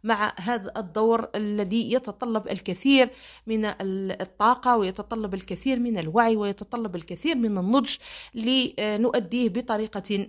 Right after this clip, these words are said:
سليمة. إذن فهذه الحاجات الموجودة عند الطفل تحتاج لمن يلبيها وتحتاج لمن يستجيب لها. فكلما توافق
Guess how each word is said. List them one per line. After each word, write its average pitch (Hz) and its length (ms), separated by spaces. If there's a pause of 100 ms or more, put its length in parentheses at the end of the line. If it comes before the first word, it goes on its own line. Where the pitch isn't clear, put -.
(140)
سليمة. 175 480 (460)
إذن 466 380
فهذه 285 720
الحاجات 226 640
الموجودة 185 600
عند 208 280
الطفل 254 420
تحتاج 254 800 (320)
لمن 247 500
يلبيها 208 840 (260)
وتحتاج 262 600
لمن 226 180
يستجيب 165 540
لها. 302 340 (1300)
فكلما 262 1500
توافق 262 880